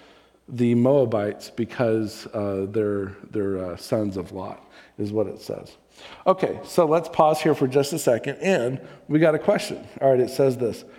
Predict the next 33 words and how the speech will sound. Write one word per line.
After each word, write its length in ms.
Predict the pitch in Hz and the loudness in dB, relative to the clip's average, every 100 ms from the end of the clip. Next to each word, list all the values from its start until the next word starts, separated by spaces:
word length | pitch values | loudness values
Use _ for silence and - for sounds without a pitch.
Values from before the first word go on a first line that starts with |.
| - - - | -20 -20 -2
"Why 240 | 135 135 | 4 4
was 260 | 202 220 147 | 6 4 4
Lot 320 | 139 135 139 | 4 6 4
afraid 420 | 120 - 143 143 | 0 2 2 2
to 120 | 143 131 | 0 2
live 240 | 127 123 | 2 2
in 140 | 123 | 0
Zoar? 580 | 113 107 131 117 92 107 - - - - _ - | -2 -2 0 2 0 -6 -10 -20 -20 -20 _ -2
Did 200 | 135 147 | 4 4
he 180 | - 143 | 2 -2
think 580 | - 170 175 170 - - | 0 0 0 -4 -8 2
it 160 | 135 | 2
was 240 | 123 127 110 | 4 2 4
like 380 | 117 113 - - - | 2 2 -2 -16 -18
Sodom?" 600 | - 127 120 101 - - - - _ _ _ - - - | -4 2 2 0 -6 -14 -20 -20 _ _ _ -20 -20 -4
Yeah, 160 | 165 160 | 2 4
you 180 | 143 165 | 4 4
know, 140 | 170 | 4
that's 260 | 160 190 - | 4 4 2
a 40 | |
good 220 | 175 160 | 2 0
question, 540 | - 143 135 - 107 101 | 2 0 0 -4 -6 -4
and, 480 | 117 123 120 117 - - - _ - | -2 0 0 -2 -8 -20 -20 _ -2
and, 300 | 143 139 135 | 2 4 4
uh, 580 | 123 117 110 107 87 - | 4 4 2 2 -2 -2
you 80 | 143 | 2
know, 140 | 135 135 | 4 4
I've 120 | 151 | 2
wondered 300 | 185 180 139 | 2 2 4
that 220 | 131 - | 2 0
too, 340 | - 156 135 | -2 2 4
but 200 | 120 123 | 4 2
apparently, 760 | 120 - 151 175 151 117 113 | 2 0 0 0 -2 -2 -2